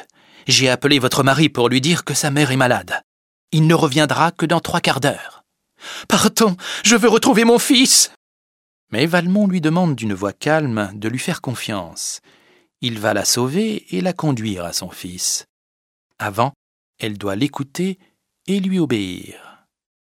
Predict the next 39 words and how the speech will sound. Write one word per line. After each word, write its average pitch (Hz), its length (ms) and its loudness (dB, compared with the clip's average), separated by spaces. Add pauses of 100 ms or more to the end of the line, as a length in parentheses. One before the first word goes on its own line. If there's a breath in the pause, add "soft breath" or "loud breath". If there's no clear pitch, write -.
(600)
Le 127 180 2
comte 139 380 2
enlève 123 240 2
votre 117 260 -2
fils, - 420 0 (120)
car 113 180 0
il 131 120 0
veut 135 120 2
divorcer 143 460 2
et 127 140 6
épouser 127 340 2
une 113 160 2
autre 107 180 -4
femme. 87 420 -8 (720 loud breath)
Cette - 240 2
femme 202 400 2
n'a 190 180 2
pas 180 140 0
d'argent, 139 480 0 (400)
votre 110 280 2
mari 135 360 6
non 143 160 4
plus. 131 440 -6 (580)
Il 208 180 0
veut 170 140 0
garder 147 420 4
votre 113 280 0
fils 208 360 -2
pour 120 240 -2
l'argent 160 460 2
que - 120 -6
votre 104 260 0
fils 208 280 0
a 147 60 4
reçu 151 360 -2
de 123 120 0
vos 110 260 0
oncles. » « 92 540 -4 (640)
Mais 240 320 -8